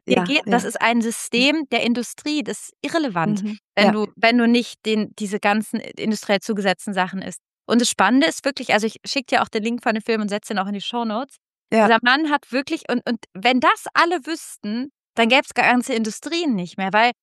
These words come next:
Speaker 1: ich esse total viel, ich esse nährstoffbombendicht und
Speaker 2: Mhm.
Speaker 1: kaloriendicht, das ist nämlich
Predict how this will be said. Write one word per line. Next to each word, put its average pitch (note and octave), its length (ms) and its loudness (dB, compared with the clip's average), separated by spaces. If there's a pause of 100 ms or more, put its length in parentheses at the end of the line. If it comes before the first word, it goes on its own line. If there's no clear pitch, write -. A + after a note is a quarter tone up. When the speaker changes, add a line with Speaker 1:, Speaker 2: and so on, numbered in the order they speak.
(200)
Speaker 1:
ich - 180 -8
esse C#4 340 0
total B3 460 0
viel, B3+ 400 -4
ich - 140 -10
esse G#3 260 -4
nährstoffbombendicht B3+ 1300 0 (100)
und G#3 200 2
Speaker 2:
Mhm. - 0 -
Speaker 1:
kaloriendicht, C4+ 640 -2
das G#3+ 100 -4
ist G#3 140 -10
nämlich G3 260 -4